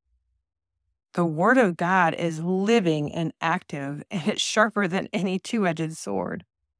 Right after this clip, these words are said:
It also says that God's words will not return void to him, but they will accomplish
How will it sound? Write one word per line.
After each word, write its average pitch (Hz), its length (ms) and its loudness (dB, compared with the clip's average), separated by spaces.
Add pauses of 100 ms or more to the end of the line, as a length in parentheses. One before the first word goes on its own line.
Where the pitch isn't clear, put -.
(1000)
It 220 160 0
also 214 420 4
says 160 640 0
that 160 380 2 (360)
God's 233 340 0
words 196 540 0
will 151 100 -2
not 160 280 0
return 170 400 -4
void 156 280 0
to 165 80 -2
him, 143 240 -4
but 156 140 -4
they 220 120 0
will 247 200 2
accomplish 202 600 -2